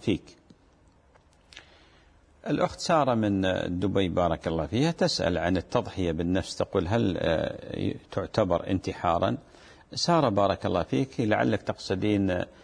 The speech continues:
بسؤالك الشخص الذي يقدم على إنقاذ أشخاص من حريق أو من غرق أو من سقوط مثلًا ثم يموت، هل يعتبر منتحراً؟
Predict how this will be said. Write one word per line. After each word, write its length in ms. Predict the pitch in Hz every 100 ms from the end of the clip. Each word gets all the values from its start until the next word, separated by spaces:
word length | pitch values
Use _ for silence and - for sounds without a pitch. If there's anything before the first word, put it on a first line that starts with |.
| - -
بسؤالك 720 | 98 101 - 104 104 101 104
الشخص 420 | 90 - 120 - 101
الذي 520 | 95 92 95 95 - - - 107
يقدم 460 | 127 - 98 90
على 260 | 87 92 98
إنقاذ 440 | 92 110 101 90
أشخاص 560 | - - - 98 90 -
من 160 | 90
حريق 500 | - 95 98 95 -
أو 120 | 87 90
من 180 | 87
غرق 440 | 87 98 95 92 - - - - -
أو 120 | 92
من 140 | 92
سقوط 500 | 85 - - 104 85
مثلًا 480 | 95 87 98 90 87 - - - -
ثم 300 | - 110 104
يموت، 460 | 101 101 101 87 101
هل 100 | 107
يعتبر 500 | 101 - 107 98 90
منتحراً؟ 720 | 92 90 107 - 107 127